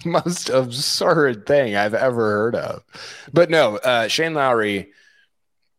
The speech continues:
Oh, Denny just hit a great shot too. This ma-, we should, we should just live stream this match and, and brought, and, like,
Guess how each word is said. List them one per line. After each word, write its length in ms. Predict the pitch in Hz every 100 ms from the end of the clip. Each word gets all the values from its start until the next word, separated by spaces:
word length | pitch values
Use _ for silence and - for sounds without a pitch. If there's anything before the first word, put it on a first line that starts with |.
| _ _ _ - _
Oh, 300 | - 104 101
Denny 380 | 82 - 107 110
just 220 | 87 -
hit 100 | 90
a 80 | 85
great 260 | - 90
shot 300 | 80 - 85
too. 180 | - 110
This 160 | 113 123
ma-, 300 | 151 160 156
we 160 | 165 185
should, 320 | 226 156 127
we 140 | 190
should 140 | 190 180
just 160 | 160
live 300 | 135 127 143
stream 220 | - 135
this 160 | 131 104
match 380 | 104 117 113 107
and, 280 | 98 92 78
and 240 | 113 104
brought, 300 | 90 107 117
and, 200 | 110 104
like, 220 | 104 101